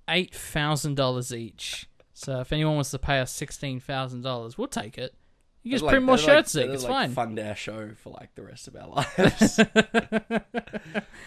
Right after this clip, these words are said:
Speaker 1: It doesn't
Speaker 2: Uh,
Speaker 1: take a whole lot to fund the show. Well,
Speaker 2: no.
Speaker 1: we don't, we don't, like, sit there penny counting being like, "How much did The French Dispatch cost to see in a cinema?"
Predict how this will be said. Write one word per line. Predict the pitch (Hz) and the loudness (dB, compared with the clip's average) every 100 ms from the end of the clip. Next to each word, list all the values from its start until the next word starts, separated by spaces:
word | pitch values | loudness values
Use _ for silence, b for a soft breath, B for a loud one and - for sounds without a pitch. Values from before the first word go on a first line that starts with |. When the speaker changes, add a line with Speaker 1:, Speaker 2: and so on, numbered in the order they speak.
| B B B | B B B
Speaker 1:
It | 165 | -2
doesn't | 214 247 | 0 2
Speaker 2:
Uh, | |
Speaker 1:
take | 240 214 | 2 2
a | |
whole | 165 175 175 165 | 2 6 6 6
lot | 147 - | 2 -2
to | 135 | -4
fund | 143 127 | -2 -2
the | 123 | -4
show. | - 117 120 127 b b | -6 -6 -8 -12 b b
Well, | 135 202 | 4 6
Speaker 2:
no. | 233 | 8
Speaker 1:
we | 311 | 6
don't, | 320 196 | 4 0
we | 208 277 | -2 -2
don't, | 302 233 | -2 -2
like, | 175 151 | -4 -4
sit | - 170 - | 0 0 2
there | 139 135 131 _ _ _ _ _ | 4 4 2 _ _ _ _ _
penny | - 170 147 | 2 4 0
counting | 156 139 123 127 | 0 0 -2 -6
being | 143 139 | -6 -4
like, | 131 | -6
"How | - 277 | 0 0
much | 285 220 - | 2 0 -2
did | 170 143 | -6 -6
The | |
French | 127 156 147 - | -4 0 0 -2
Dispatch | - 139 - 127 117 - | -8 -6 -4 -6 -8 -12
cost | - 131 - - | -6 -6 -6 -10
to | |
see | - - 131 | -10 -8 -8
in | 113 | -8
a | |
cinema?" | 117 - 120 104 - - | -12 -12 -12 -14 -14 -16